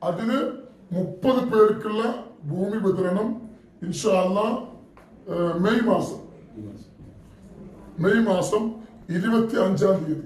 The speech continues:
ഇൻഷാ അല്ലാ മുപ്പത് കുടുംബത്തിന് ഇൻഷാ അല്ലാ നമ്മൾ ആധാരം കൊടുക്കുകയാണ്. അപ്പൊ അതിന്റെ ബഹുമാനം മനസ്സിലായില്ലേ?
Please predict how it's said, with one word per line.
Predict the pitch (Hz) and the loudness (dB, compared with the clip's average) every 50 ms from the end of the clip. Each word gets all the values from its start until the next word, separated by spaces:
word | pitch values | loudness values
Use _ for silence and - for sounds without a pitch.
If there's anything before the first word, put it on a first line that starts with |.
| - - - - - _ _ _ - - - - - - - _ _ - - - - - - - - - | -12 -16 -20 -20 -20 _ _ _ -20 -20 -20 -20 -20 -20 -20 _ _ -20 -20 -20 -20 -20 -20 -16 -6 -2
ഇൻഷാ | 165 190 - - 214 | 0 0 2 4 4
അല്ലാ | 196 190 185 180 180 | 4 4 4 2 2
മുപ്പത് | 175 175 165 - - - 214 - | 0 0 -2 -4 -6 -4 -4 -4
കുടുംബത്തിന് | - - - 160 170 170 165 165 - - 175 170 | -4 -6 -4 -4 -4 -4 -2 -4 -6 -6 -6 -6
ഇൻഷാ | 165 160 - - 180 160 | -4 -4 -6 -4 -4 -4
അല്ലാ | 160 160 160 170 185 208 - - - - - - - - - | -2 -2 0 0 0 0 0 -2 -8 -14 -20 -20 -20 -12 -8
നമ്മൾ | 147 160 165 160 | -6 -4 -2 0
ആധാരം | 156 156 156 156 151 165 170 180 185 175 | 0 0 0 0 0 0 0 0 0 0
കൊടുക്കുകയാണ്. | 165 143 - - - - 120 - - - - - - - - - - - - - _ - | 0 -2 -2 -2 -4 -6 -6 -8 -10 -12 -14 -16 -20 -20 -20 -20 -20 -20 -20 -18 _ -10
അപ്പൊ | 147 143 - 160 | -8 -4 -2 0
അതിന്റെ | 156 151 180 185 190 196 208 214 233 240 - - - - - - - - - - | 0 0 2 2 4 4 4 4 2 0 -4 -8 -12 -18 -20 -20 -20 -18 -10 -6
ബഹുമാനം | 156 - - 156 156 160 170 165 156 143 139 131 - - - - - - - - - - - - - - _ - - _ _ _ _ - - | -4 -2 0 0 0 0 -2 -2 -2 -2 -4 -6 -8 -10 -14 -18 -20 -20 -20 -20 -20 -20 -20 -20 -20 -20 _ -20 -20 _ _ _ _ -10 -6
മനസ്സിലായില്ലേ? | 139 139 - - 156 156 151 139 135 131 - | -4 -4 -2 0 0 0 0 0 0 -2 -4